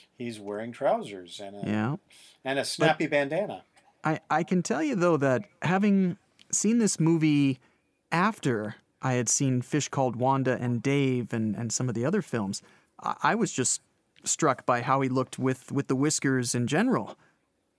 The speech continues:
Speaker 2: Uh,
Speaker 1: Mm.
Speaker 2: you know, I mean, you know, I, I, when I thought of Kevin Kline, I always thought clean shaven or, or maybe just, like, a little mustache.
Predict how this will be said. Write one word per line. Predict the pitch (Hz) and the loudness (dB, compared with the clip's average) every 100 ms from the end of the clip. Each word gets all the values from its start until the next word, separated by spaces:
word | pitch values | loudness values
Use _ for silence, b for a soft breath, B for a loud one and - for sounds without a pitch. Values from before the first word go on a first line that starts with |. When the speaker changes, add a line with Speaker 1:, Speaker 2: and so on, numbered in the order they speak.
| - | -4
Speaker 2:
Uh, | 110 110 107 | -2 0 0
Speaker 1:
Mm. | 107 107 92 - | 0 -4 -10 -12
Speaker 2:
you | - 127 | -4 -2
know, | 113 113 | -2 -2
I | |
mean, | 120 123 123 120 b b b _ | -2 -2 -2 -4 b b b _
you | - | -4
know, | 139 | -2
I, | 127 123 147 | -2 -2 0
I, | 147 | 0
when | 151 | 0
I | 160 | 0
thought | 180 185 185 | 2 2 2
of | |
Kevin | - 165 196 | -2 0 0
Kline, | - 117 | 0 0
I | 120 | 0
always | 151 - | 0 0
thought | 123 127 - | 0 0 -4
clean | - 135 156 | -2 2 2
shaven | - 151 254 233 101 | 2 2 2 0 0
or, | 110 104 | -2 -2
or | 131 | 0
maybe | 135 139 | 2 0
just, | 131 - | -2 -4
like, | 117 | -2
a | 120 | -2
little | 123 | 0
mustache. | 156 220 - 110 - - | 2 2 0 -2 -4 -8